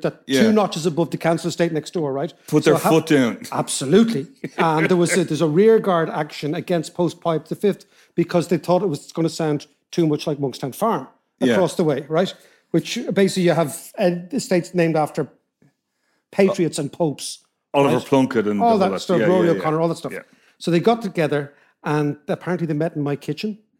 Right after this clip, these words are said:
Speaker 2: What?
Speaker 1: Uh, yeah, yeah, the, the, the,
Speaker 2: I didn't know
Speaker 1: Splinter,
Speaker 2: this.
Speaker 1: the Splinter Group, uh, which was marshalled by my mother,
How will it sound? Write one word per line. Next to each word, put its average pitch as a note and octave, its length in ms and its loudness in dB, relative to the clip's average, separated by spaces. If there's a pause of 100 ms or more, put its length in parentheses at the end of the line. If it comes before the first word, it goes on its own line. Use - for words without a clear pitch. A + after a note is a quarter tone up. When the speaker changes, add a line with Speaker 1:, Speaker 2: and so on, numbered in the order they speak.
(280)
Speaker 2:
What? G4 400 0
Speaker 1:
Uh, E3+ 60 -2
yeah, E3 240 4
yeah, E3 240 2
the, D3 140 -2
the, D#3+ 140 -2
the, D3+ 140 -8
Speaker 2:
I - 20 -12
didn't - 80 -16
know G4+ 160 6
Speaker 1:
Splinter, E3 280 2
Speaker 2:
this. A#2+ 120 -2
Speaker 1:
the E3 60 -4
Splinter G#3 400 0
Group, C#3+ 340 -2 (360)
uh, D3+ 220 -2 (380)
which G3 220 2
was E3 300 0
marshalled F#3+ 460 2
by F#3+ 120 4
my E3 180 4
mother, E3+ 420 0